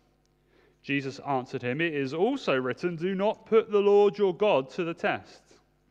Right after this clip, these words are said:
Again, the devil took him to the highest mountain and showed him the kingdoms of the world and their splendor.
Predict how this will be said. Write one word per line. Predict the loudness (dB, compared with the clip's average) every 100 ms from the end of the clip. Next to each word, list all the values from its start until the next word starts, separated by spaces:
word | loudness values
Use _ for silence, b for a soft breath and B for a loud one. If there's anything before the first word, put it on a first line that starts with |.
| _ _ b b b b b
Again, | -4 0 0 0
the | 0
devil | 0 0 -4
took | -2 -4 -2 -4
him | -4 -4 -10
to | -6 -4
the |
highest | -4 -4 -2 0 0 -2
mountain | -2 -2 -2 -4
and | -4 -6
showed | 0 4 4 2
him | -4 -4 -4
the | -10
kingdoms | -4 -2 -2 -2 -2 -2 -6
of | -6
the | -4
world | 0 4 4 2 -2 -6 -2
and | -2 -2 -4
their | -4 -4
splendor. | -8 -6 -6 -6 -8